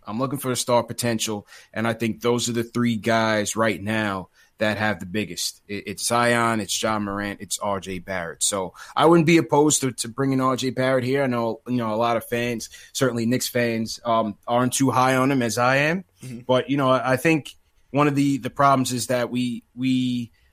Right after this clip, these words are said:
Speaker 1: look at these guys in college and to kinda evaluate what they're gonna be as pros. And I don't think, you have to be careful with that. You know, you can't just look at what a, a, a dude did in college against, you know, a bunch of players that likely won't be in the N B A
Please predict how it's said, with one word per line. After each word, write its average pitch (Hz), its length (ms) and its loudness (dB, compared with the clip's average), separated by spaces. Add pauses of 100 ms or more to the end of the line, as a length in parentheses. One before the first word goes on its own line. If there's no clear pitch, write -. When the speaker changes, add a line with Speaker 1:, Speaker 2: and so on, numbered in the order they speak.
(120)
Speaker 1:
look 156 180 4
at 139 80 0
these 139 220 -2
guys 127 300 2
in 110 80 -6
college 120 580 -2
and 104 220 -12
to 110 100 -10
kinda 113 460 -6
evaluate 107 680 -4 (120)
what 113 200 -6
they're 110 120 -4
gonna 107 200 -8
be 104 200 -4
as 95 100 -8
pros. 117 400 -2
And 104 100 -2
I 113 100 2
don't 113 180 0
think, 117 260 -4
you 135 180 4
have 175 140 4
to 196 80 -6
be 165 80 -2
careful 123 380 0
with 95 100 -16
that. 82 160 -14 (500)
You 113 100 -6
know, 113 100 -4
you 117 120 -2
can't 151 280 0
just 143 300 2 (220)
look 135 160 2
at 131 60 4
what 123 140 2
a, 113 340 -4 (100)
a, 107 140 -2 (160)
a 110 60 -6
dude 120 260 -2
did 117 140 0
in 104 80 -2
college 123 540 0
against, 107 460 -6 (260)
you 110 100 -6
know, 110 80 0
a - 20 -6
bunch 113 240 -2
of - 60 -16
players 120 320 2
that 110 320 -2 (1120)
likely 127 340 0
won't 117 220 4
be 127 100 4
in 113 60 2
the 107 120 0
N 104 100 -4
B 101 180 -6
A 98 220 -8